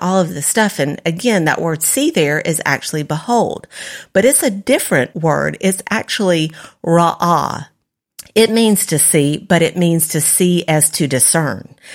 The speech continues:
to actually consider and perceive. So what we find is in this chapter, the children of Israel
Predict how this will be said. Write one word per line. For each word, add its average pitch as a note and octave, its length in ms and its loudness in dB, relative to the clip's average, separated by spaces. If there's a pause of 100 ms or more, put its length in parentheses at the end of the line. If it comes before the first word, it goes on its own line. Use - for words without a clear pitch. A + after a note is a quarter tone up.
(160)
to - 120 0
actually F3+ 380 0
consider F#3+ 880 0
and D3+ 400 -2
perceive. C#3+ 800 -4 (420)
So G3+ 200 2
what A3+ 320 4
we C4 100 0
find F#3 640 0
is D#3 180 -2 (100)
in A#3+ 160 2
this B3 220 0
chapter, D#3 640 -4 (520)
the G3 80 0
children C#4 380 2
of F3+ 60 0
Israel F3+ 680 -2